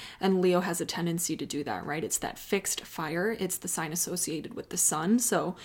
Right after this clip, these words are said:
when there's a spotlight going on with the full moon in Leo, it makes itself known. So that's what we're gonna do in this video. I should mention I'm sitting in a different location than I normally do.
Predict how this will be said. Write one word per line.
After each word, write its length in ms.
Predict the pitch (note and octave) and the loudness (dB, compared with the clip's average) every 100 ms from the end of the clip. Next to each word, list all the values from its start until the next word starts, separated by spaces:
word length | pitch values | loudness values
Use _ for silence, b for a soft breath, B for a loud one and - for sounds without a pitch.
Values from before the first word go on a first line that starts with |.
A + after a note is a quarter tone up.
| B B | B B
when 100 | G3 | 6
there's 180 | G#3+ C4+ | 6 6
a 40 | A#3 | 2
spotlight 560 | - B3 G3+ G#3 G3 | 2 0 0 0 0
going 240 | C#3+ F#3+ G3+ | 0 -2 0
on 200 | G3 G3+ | -2 -2
with 120 | - | -6
the 60 | |
full 180 | G3+ F#3 | -4 0
moon 200 | F3+ F3+ | 2 2
in 160 | F3 F#3+ | 2 2
Leo, 360 | F#3 D#3 D#3+ - B B B | 2 0 -2 -10 B B B
it 100 | - | -10
makes 220 | F#3 - | -8 -6
itself 420 | E3+ - E3 - | -4 -4 -6 0
known. 380 | F3+ F3+ D#3 F#3+ B B B | 2 2 0 -8 B B B
So 160 | - F3 | -6 -2
that's 160 | E3+ - | -2 -2
what 120 | G#3+ | -2
we're 80 | A#3 | 2
gonna 160 | A3+ | 4
do 240 | F#3+ F#3+ F#3 | 4 4 2
in 240 | F3+ F3 | 0 0
this 180 | E3+ - | 0 -2
video. 420 | F3+ G3+ C#4 G#4 - - B B B - | 0 2 2 -2 -8 -20 B B B 0
I 40 | |
should 160 | A3+ A#3 | 4 6
mention 280 | A3+ B3 - | 6 4 2
I'm 160 | G3 | 2
sitting 400 | - G#3+ A3+ A3+ | 4 4 4 2
in 280 | - F#3 F3+ - | 4 4 4 2
a 60 | |
different 260 | E3+ E3 E3 | -2 -2 -4
location 400 | E3+ - C4+ G3+ | -2 0 0 2
than 140 | D3+ | -2
I 60 | - | -4
normally 340 | E3+ E3 - | -4 -6 -6
do. 240 | - - | -6 -6